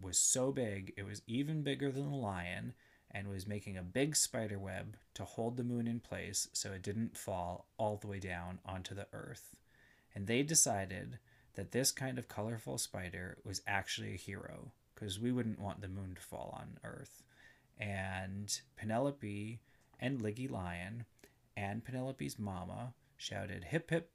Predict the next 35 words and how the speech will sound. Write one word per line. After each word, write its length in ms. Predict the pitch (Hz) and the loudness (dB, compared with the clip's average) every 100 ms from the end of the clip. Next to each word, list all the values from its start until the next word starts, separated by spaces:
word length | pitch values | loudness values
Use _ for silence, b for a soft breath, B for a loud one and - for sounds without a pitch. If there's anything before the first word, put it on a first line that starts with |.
| - | 2
hooray!" 840 | 135 147 160 147 127 107 87 101 - b b | 4 8 8 6 4 0 -4 -8 -14 b b
for 300 | - 113 98 | -8 -2 -2
the 140 | 92 92 | -2 -4
hero, 680 | - 127 139 147 147 143 - | -2 0 2 2 0 -2 -4
colorful 540 | - 110 131 143 - 147 | -4 -2 0 0 0 2
spider 640 | - 104 98 95 95 - - | 2 2 -2 -2 -6 -6 -8
that 100 | - | -6
was 140 | 95 | -6
being 400 | 101 107 120 143 | -6 -4 0 0
nice 500 | 113 87 95 98 - - B B | 0 -2 2 4 4 2 B B
and 100 | - | -4
making 360 | 101 104 107 101 | 0 0 -2 2
such 380 | - - 135 - | 6 6 6 2
a 40 | |
big 240 | 135 139 135 | 0 2 4
spider 420 | - 101 92 92 | 4 2 -2 -2
web 380 | 90 90 113 - b b b - | -2 -4 -6 -8 b b b 4
all 300 | 113 131 139 | 8 10 8
the 120 | 143 | 4
way 140 | 139 | 2
from 240 | 139 139 135 | 2 0 -2
the 160 | 139 | -2
earth, 460 | 104 95 98 - - - _ | -2 -4 -6 -10 -16 -20 _
all 380 | 127 120 131 135 | 6 8 8 6
the 80 | 135 | 6
way 160 | 131 | 2
from 260 | 127 135 127 | 2 -2 -2
the 100 | 123 | -4
trees, 720 | - - 98 90 110 117 - B B B B - | -2 -2 -2 -2 -2 2 2 B B B B 2
all 280 | 120 131 135 | 6 8 8
the 100 | 135 | 6
way 380 | 135 135 135 - | 4 4 4 0
from 340 | - 117 113 | -2 2 2
the 80 | 120 | 2
clouds 840 | - - 101 92 92 113 120 - | -2 -2 0 0 -2 -4 0 0